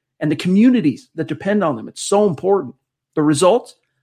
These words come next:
One billion, that's with a B, gang, gallons of water restored to sixteen river basins across the U S, including the Colorado River. And that's just year one.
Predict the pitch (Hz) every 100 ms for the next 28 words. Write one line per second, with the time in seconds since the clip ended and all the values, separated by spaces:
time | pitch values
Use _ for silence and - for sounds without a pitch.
0 | _ - 175 214 156 - 185 202 190 135
1 | 147 151 208 226 170 220 190 147 135 127
2 | _ _ - 151 160 208 214 208 160 139
3 | 147 147 - - 175 170 151 - 196 -
4 | 202 208 170 175 165 147 147 139 139 139
5 | - 180 226 - 196 175 180 135 127 -
6 | _ _ - 151 - 185 190 147 - 170
7 | 196 170 143 147 160 220 202 - _ _
8 | - 180 254 - 247 180 180 160 151 185